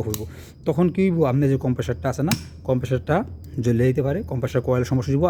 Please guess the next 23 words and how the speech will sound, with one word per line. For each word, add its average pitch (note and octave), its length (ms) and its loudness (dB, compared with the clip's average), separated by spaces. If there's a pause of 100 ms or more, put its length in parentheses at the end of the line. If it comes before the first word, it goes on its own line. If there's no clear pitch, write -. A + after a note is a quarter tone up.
(160)
আর A#2+ 120 2
এই A#2 80 2
যে A#2+ 100 -2
কম্প্রেসার C3+ 360 0 (560)
যে C#3 100 6 (120)
তিনটা C#3+ 240 2
টার্মিনালে C#3+ 420 4 (440)
আপনার A#2 260 0
কমন, C3+ 280 4 (100)
রানিং A#2+ 260 2
এবং B2 100 0 (160)
স্টার্টিং, A#2 260 -2 (480)
আপনার A#2+ 280 2
ওভারলোড, B2+ 400 4 (140)
তারপর A#2+ 200 -6
হচ্ছে B2 180 -6
গিয়ে B2 160 0
আপনার B2 220 0
রিলে, C3 220 4 (160)
এগুলো B2+ 260 2
তো - 40 -6 (100)
যাইবই, G#2+ 320 -4 (880)
এগুলো C#3+ 160 6